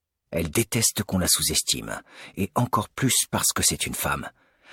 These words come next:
Je ne comprends pas l'attitude d'Aymen. Il ne fait pas partie de ceux qui se basent sur le genre pour juger de la force et du courage d'une personne.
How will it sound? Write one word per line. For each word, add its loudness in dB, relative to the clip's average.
Je 2
ne 4
comprends 2
pas 2
l'attitude -2
d'Aymen. -6
Il -6
ne 0
fait 0
pas 2
partie -2
de -4
ceux 4
qui -6
se -4
basent 0
sur 2
le -2
genre -2
pour -10
juger 2
de -10
la -2
force 2
et -2
du -2
courage -2
d'une -8
personne. 0